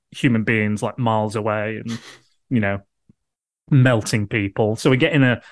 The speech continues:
a bit of that brutality and that extreme violence that the character has shown in the comics. So, uh, so it seems to be fairly, fairly consistent with those two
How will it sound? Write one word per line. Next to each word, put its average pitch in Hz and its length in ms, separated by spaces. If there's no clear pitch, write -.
a 135 60
bit 143 200
of 127 80
that 120 220
brutality 117 680
and 107 100
that 113 100
extreme 117 520
violence 110 500
that 117 100
the 139 80
character 113 540
has 104 120
shown 107 420
in 120 180
the 110 80
comics. 107 580
So, 120 220
uh, 117 280
so - 120
it 180 100
seems 254 360
to - 80
be 151 140
fairly, 143 960
fairly 156 280
consistent 135 640
with 123 80
those 120 220
two 131 380